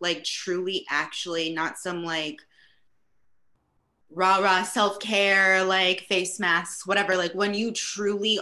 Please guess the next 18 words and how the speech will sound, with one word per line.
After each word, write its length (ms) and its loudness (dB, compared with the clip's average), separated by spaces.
are 320 0
putting 300 -6
yourself 540 -6
first 360 -4
and 180 -4
you 240 -6
really 420 0
realize 540 0
that 280 -2
your 360 0
energy 960 -2
is 640 0
a 280 0
non-negotiable 960 -2
priority, 1040 -4
and 320 -4
you 400 -8
being 840 -2